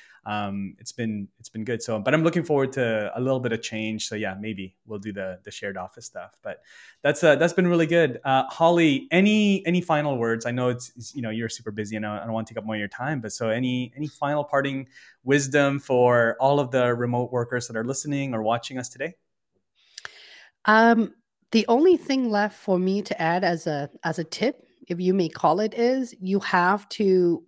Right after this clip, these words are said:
Speaker 2: really be consistent with the routine you have down.
Speaker 1: Mm.
Speaker 2: Because when you go off of your consistent, it really messed up your entire schedule and it can really pull you back and demotivate you.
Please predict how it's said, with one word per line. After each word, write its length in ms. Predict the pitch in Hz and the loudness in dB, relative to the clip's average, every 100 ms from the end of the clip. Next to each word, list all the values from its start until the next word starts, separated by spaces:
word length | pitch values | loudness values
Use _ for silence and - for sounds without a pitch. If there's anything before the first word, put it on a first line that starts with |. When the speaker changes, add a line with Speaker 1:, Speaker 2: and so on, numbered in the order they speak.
| 147 | -10
Speaker 2:
really 720 | 190 180 196 196 196 185 175 170 | -2 4 4 4 4 2 0 -2
be 100 | 170 | -2
consistent 760 | - 160 - 165 - 233 277 | 0 0 0 -2 2 4 4
with 100 | 208 | 2
the 100 | 185 | 2
routine 500 | 160 156 151 - 185 | 6 6 4 2 4
you 100 | 196 | 4
have 220 | 170 165 - | 4 2 0
down. 380 | 156 165 277 269 _ - | 0 2 0 -2 _ -10
Speaker 1:
Mm. 280 | 117 120 104 | -6 -4 -2
Speaker 2:
Because 300 | 185 202 190 | 0 0 0
when 120 | 190 | 2
you 100 | 185 | 2
go 220 | 185 196 | 4 2
off 260 | - 160 - | 4 4 2
of 120 | 185 | 0
your 120 | 170 | 0
consistent, 640 | 160 165 151 170 - 220 226 | -2 -4 -2 -2 -2 -2 0
it 100 | 180 | 0
really 260 | 170 180 180 | 2 4 6
messed 280 | 156 156 185 | 4 2 0
up 100 | 165 | 0
your 100 | 156 | 0
entire 360 | 147 165 156 | 0 2 2
schedule 560 | 156 - 156 - 214 220 | 2 0 -2 0 2 2
and 140 | 170 | 2
it 120 | 160 | 0
can 160 | - 160 | 0 2
really 220 | 170 170 | 4 4
pull 260 | 170 - 175 | 2 2 2
you 140 | 160 | 2
back 240 | 160 156 156 | 4 2 2
and 120 | 147 | -2
demotivate 640 | 151 139 147 151 127 123 | 0 2 2 2 0 -4
you. 220 | 120 110 | -6 -10